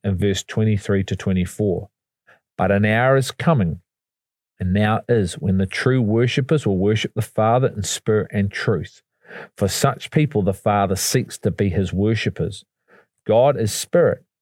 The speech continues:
and those who worship him must worship in spirit and truth." True worshippers of spirit and truth are fully capable now of living a life of righteousness, because the one who knew no sin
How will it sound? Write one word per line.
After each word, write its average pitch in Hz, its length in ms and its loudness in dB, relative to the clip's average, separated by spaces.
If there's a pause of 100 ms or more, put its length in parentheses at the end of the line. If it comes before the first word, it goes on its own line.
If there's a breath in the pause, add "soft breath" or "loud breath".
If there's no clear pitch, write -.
(140)
and 98 180 0
those 113 260 2
who 117 120 2
worship 117 460 0
him 190 280 2
must - 280 -2
worship 110 480 0
in 101 140 -2
spirit - 680 0
and 101 220 0
truth." - 460 -6 (760)
True 151 340 2
worshippers 147 640 2
of 101 140 -2
spirit - 440 0
and 151 220 2
truth 92 340 -2 (120)
are 98 120 0
fully 139 440 0
capable 143 520 0
now 98 400 2
of 101 160 2
living 104 320 2
a 101 60 2
life 101 380 0
of 90 100 -2
righteousness, 98 800 -2 (480 loud breath)
because 110 320 0
the 107 120 2
one 110 320 2
who 117 260 2
knew 104 360 2
no 120 280 2
sin 95 420 -2